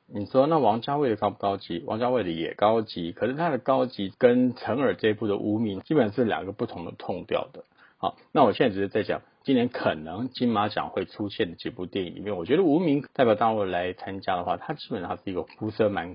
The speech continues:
高的一部电影。我个人是觉得蛮，蛮高级的。基本上我很少，<laughs> 很少去讲一部电-，电影是那么高级的了啊。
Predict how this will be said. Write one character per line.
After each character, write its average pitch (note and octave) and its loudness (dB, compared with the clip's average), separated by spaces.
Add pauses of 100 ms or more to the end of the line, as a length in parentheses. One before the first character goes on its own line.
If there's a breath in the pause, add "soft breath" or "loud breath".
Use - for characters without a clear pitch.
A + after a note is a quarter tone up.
高 G2+ 6
的 F2 -8
一 E2 -8
部 E2+ -8
电 F#2+ -4
影。 - -20 (600)
我 G#2 2
个 F#3 10
人 A2 10
是 B2+ -4
觉 G2+ 0
得 F#2+ -2
蛮， F2+ -4
蛮 F#2+ -8
高 F#2+ 0
级 - -12
的。 - -10 (360 soft breath)
基 D#3+ 2
本 A#2+ 4
上 B2 6
我 F#2+ 0
很 G#2 -2
少， - -6 (160)
<laughs> - -20
很 B2 0
少 F#2+ 2
去 - -2 (180)
讲 F2 -2
一 F#2 -8
部 G#2 -6
电-， G2+ -6 (120)
电 G2 -4
影 D#2+ -8
是 F2+ -6
那 F#2 -8
么 D#2+ -6
高 F#2 -4
级 - -16
的 - -12
了 - -10
啊。 - -2